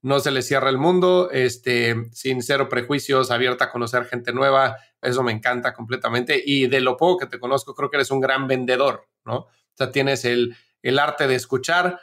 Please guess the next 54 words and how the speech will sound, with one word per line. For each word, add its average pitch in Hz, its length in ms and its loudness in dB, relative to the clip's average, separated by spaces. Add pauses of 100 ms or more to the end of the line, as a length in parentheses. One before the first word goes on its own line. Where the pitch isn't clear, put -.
(180)
y 127 140 -2
de 127 140 2
poder, 127 420 2
este, 117 600 -4
contar 117 360 -2
tu - 60 -10
historia 147 320 0
y 143 80 -2
poder 127 220 2
adaptar 120 440 2
el 117 140 -6
pitch, 127 320 -8
¿no? 123 140 -18 (280)
Cuando 160 260 2
estabas 208 340 4
haciendo 180 680 2 (220)
toda 180 220 4
la 147 140 0
parte 160 260 0
de 147 100 2
manufactura, 131 880 0 (480)
¿tenías 160 460 2
que 156 120 2
vender 143 520 0
tú 170 100 2
la 165 140 4
idea 151 160 4
de 160 100 4
tu 127 140 -6
negocio? 135 380 0
O - 20 -8
sea, 135 280 -2
¿la 131 280 0
persona 160 320 0
con 151 80 0
la 127 80 0
que 120 60 -12
estabas 147 280 0
haciendo 143 220 -4
la 139 80 2
manufactura 120 600 -2
le 135 120 -2
interesaba 135 560 0
saber 135 240 0
que 147 100 -10
tu, 123 420 -6
que 139 140 -4
su 165 180 0
negocio 156 380 0
podía 139 220 0
crecer 131 320 -4
con 131 120 -4
el 117 140 -6
tuyo? 214 320 0